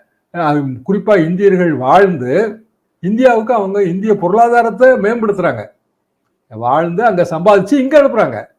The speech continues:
வளைகுடா நாடாக இருந்தாலும் சரி, இந்த மாதிரி மலேசியா மாதிரியான நாட-, நாடுகளாக இருந்தாலும் சரி, அவங்க வந்து பி ஜே பியோட இந்த ஆட்டிடியூட்னால, பிரதமரே இந்த மாதிரி ஒரு தரம் தாழ்ந்து பேசுறதுனால,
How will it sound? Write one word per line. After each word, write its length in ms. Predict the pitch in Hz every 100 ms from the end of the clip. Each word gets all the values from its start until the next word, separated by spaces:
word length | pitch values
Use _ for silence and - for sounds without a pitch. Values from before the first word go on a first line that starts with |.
| _ _ _ _ _ _
வளைகுடா 420 | 135 156 151 156
நாடாக 380 | 147 147 143 143
இருந்தாலும் 320 | 127 135 139
சரி, 240 | 131 151
இந்த 540 | 170 160 - 143 151 156
மாதிரி 40 |
மலேசியா 440 | 135 151 156 160 151
மாதிரியான 380 | 151 147 143
நாட-, 380 | 131 135 139 143
நாடுகளாக 520 | 139 156 160 156 143
இருந்தாலும் 320 | 143 131 135 135
சரி, 320 | - 127 - _ _ _ _ _ _
அவங்க 340 | - 180 254 254
வந்து 480 | 226 247 262 240 180
பி 180 | 202
ஜே 120 | 233 240
பியோட 400 | 208 208 196 180
இந்த 180 | 180
ஆட்டிடியூட்னால, 1080 | 170 196 202 208 151 170 151 147 147 165 170 - _ _ _ _ -
பிரதமரே 460 | 175 220 214 220 208
இந்த 140 | 185
மாதிரி 440 | 175 185 180 175
ஒரு 300 | 160 151 147
தரம் 260 | 139 156 175
தாழ்ந்து 300 | 180 175 156
பேசுறதுனால, 880 | 143 156 - 143 135 120 120 170